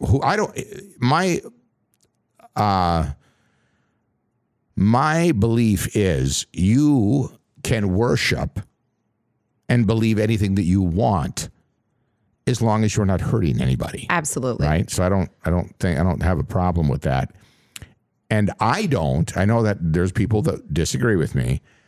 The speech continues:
Speaker 1: but I don't believe that somebody that has a different faith than the Christian faith that I think a lot
Speaker 2: Mm-hmm.
Speaker 1: of Americans were raised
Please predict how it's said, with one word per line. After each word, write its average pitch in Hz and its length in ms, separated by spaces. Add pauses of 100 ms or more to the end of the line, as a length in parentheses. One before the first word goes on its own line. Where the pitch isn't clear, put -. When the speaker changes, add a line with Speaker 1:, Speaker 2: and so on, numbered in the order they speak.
(180)
Speaker 1:
but - 220 (100)
I 127 160
don't 131 300
believe 95 840 (480)
that 90 160
somebody 117 440
that 92 160
has 92 160
a 95 60
different 95 320
faith 82 640 (300)
than 90 340
the 78 460 (880)
Christian 110 420
faith 80 380
that 92 120
I 92 60
think 92 140
a 98 40
lot 98 140
Speaker 2:
Mm-hmm. 98 80
Speaker 1:
of 98 60
Americans 90 460
were 73 120
raised 95 420